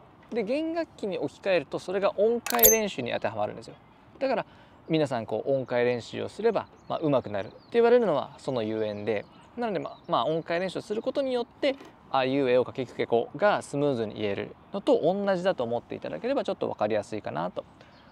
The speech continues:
思います。ということは、自在にあいうえおかきくけこの口の動かし方ができるようになってくれば、そんなに皆さん練習、言葉の練習ってしないと思うんですよね。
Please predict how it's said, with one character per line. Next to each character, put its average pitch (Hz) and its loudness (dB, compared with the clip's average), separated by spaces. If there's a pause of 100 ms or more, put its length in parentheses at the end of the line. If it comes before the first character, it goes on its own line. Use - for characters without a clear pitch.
(120)
思 117 0
い 104 -2
ま 98 -8
す。 - -20
と 330 0
い 339 2
う 330 0
こ 349 -4
と 294 0
は、 180 0 (220)
自 147 8
在 262 0
に 269 -2
あ 147 -2
い 202 -2
う 240 0
え 190 0
お 185 -4
か - -12
き - -20
く - -20
け 190 -2
こ 160 -6 (200)
の 156 2 (420)
口 - -8
の 202 0
動 165 4
か 160 -2
し - -16
方 - -8 (160)
が 269 4
で 208 0
き 294 -2
る 320 2
よ 254 2
う 147 2
に 123 -6
な 143 -4
っ - -8
て - -10
く 135 -4
れ 120 0
ば、 110 0
そ 320 -6
ん 339 -6
な 330 -2
に 294 -2
皆 247 -4
さ - -12
ん 110 -14
練 139 -2
習、 - -16 (120)
言 170 -2
葉 165 2
の 156 0
練 139 0
習 127 -2
っ 120 -4
て - -18
し - -8
な 151 0
い 139 -4
と 131 0
思 117 -2
う - -10
ん 110 -14
で 110 -16
す - -20
よ - -18
ね。 180 -10